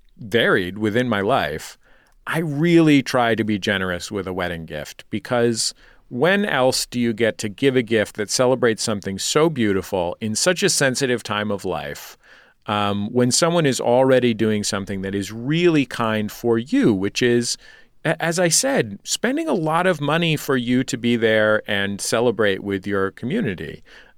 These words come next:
Um, and, and, you know, that's true of a, like, I had my wedding in a public park.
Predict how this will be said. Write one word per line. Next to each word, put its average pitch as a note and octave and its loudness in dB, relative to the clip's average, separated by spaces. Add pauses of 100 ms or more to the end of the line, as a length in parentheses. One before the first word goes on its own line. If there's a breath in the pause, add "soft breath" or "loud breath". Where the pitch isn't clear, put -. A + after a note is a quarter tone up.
Um, G#2+ -2 (160)
and, A#2+ 0 (100)
and, D3+ -4
you G3 0
know, B2 4
that's F3 0
true E3+ 4
of D3 4
a, D3+ 4
like, F#2+ -2 (100)
I G#2 0
had A#2 0
my B2+ 0
wedding C3+ 2
in A2 -2
a F#2 -6
public D#3+ -2
park. G#2+ -2